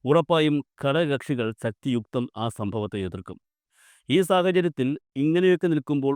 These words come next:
ഒരു കാര്യം നമുക്ക് ഏകദേശം അങ്ങ് ഉറപ്പിക്കാം. ഈ രീതിയിലാണ് കാര്യങ്ങളുടെ പോക്ക് എങ്കിൽ നിലമ്പൂർ മണ്ഡലത്തിൽ ഉറപ്പായും നടക്കുന്നത് ഒരു ചതുഷ്കോണ മത്സരമായിരിക്കും.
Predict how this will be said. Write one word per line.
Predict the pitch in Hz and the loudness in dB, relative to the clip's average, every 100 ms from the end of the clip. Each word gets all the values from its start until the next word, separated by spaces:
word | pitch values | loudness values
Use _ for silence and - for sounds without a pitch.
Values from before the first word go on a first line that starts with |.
| - | -2
ഒരു | 127 165 | 0 0
കാര്യം | 165 143 143 | 0 0 0
നമുക്ക് | 127 120 120 | 0 -2 -2
ഏകദേശം | 113 117 131 139 120 | 0 0 -2 -2 -2
അങ്ങ് | 104 98 | -4 -4
ഉറപ്പിക്കാം. | 95 - 107 - _ _ - | -6 -8 -12 -12 _ _ -2
ഈ | 135 | 2
രീതിയിലാണ് | 165 143 151 143 135 | 4 2 2 2 2
കാര്യങ്ങളുടെ | 120 113 123 123 120 | 0 0 0 0 -2
പോക്ക് | 110 110 - 117 | -2 -4 -2 -2
എങ്കിൽ | 98 98 85 _ _ _ _ 131 | -2 -6 -10 _ _ _ _ 2
നിലമ്പൂർ | 156 196 208 208 | 4 4 4 4
മണ്ഡലത്തിൽ | 156 147 139 131 | 2 2 0 0
ഉറപ്പായും | 123 117 143 151 | -2 -2 0 0
നടക്കുന്നത് | 131 110 127 107 101 95 - | 0 -2 -4 -4 -4 -6 -4
ഒരു | 113 107 | -6 -4
ചതുഷ്കോണ | 123 117 127 - 135 | -2 -2 -2 -2 0
മത്സരമായിരിക്കും. | 117 98 98 - 117 92 87 90 92 | 2 0 -4 -2 -2 -4 -8 -10 -10